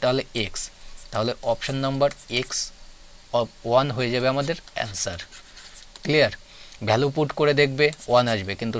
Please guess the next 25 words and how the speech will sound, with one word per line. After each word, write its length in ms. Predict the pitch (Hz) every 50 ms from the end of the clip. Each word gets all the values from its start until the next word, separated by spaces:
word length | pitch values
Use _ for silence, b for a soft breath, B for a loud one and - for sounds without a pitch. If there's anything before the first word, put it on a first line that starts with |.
| - -
সম্পূর্ণ 300 | 117 113 107 131 123 127 135 117 104
রং। 120 | 104 98 92 90 87 - - - - - - - - - - - - - - - - B B B B B B B B B B
কোশ্চেন 300 | - 156 - - 143 135 135 127
নাম্বার 260 | 117 113 104 110 143 - - - - - - - - - - - -
ফাইভ। 240 | - 98 92 87 90 90 - - - - - - - - - B B B B B B B B - -
কোশ্চেন 280 | - 139 135 - 160 156
নাম্বার 200 | 156 156 156 156 151 -
ফাইভ 180 | 147 139 135 135 135 - - -
খুবই 280 | 139 139 143 147 156 151 143
ইম্পর্টেন্ট 560 | 139 135 143 139 143 143 127 135 123 123 135 135 - - - - - 123 120
and 140 | 117 113 110 - -
খুবই 300 | - 123 123 120 135 143 151 190 - - - - - - - - - - - - - - 127
ইজিয়েস্ট 420 | 131 127 127 139 143 143 143 - - 135 117
একটা 160 | - - 117 104 101 - - - - - 104
ম্যাথসের 420 | 101 101 98 - - - - 98 90 - -
টাইপ। 220 | 87 85 98 117 - - B B B B B B B B B B B - - 101
যদি 180 | 127 131 143 151 135 113 107 107
nine 280 | 107 110 120 131 151 165 151 -
to 60 | 147 135 123
the 80 | 131 117
power 180 | 127 123 123 117 - - - 107 101 101 113 123
x 20 | - - - - - - - 113
equal 440 | 101 92 - - 101 98 95 101 110 120 139 - - - - 107 98 98
nine 240 | 104 117 131 143 143 135 117 101
by 140 | 98 92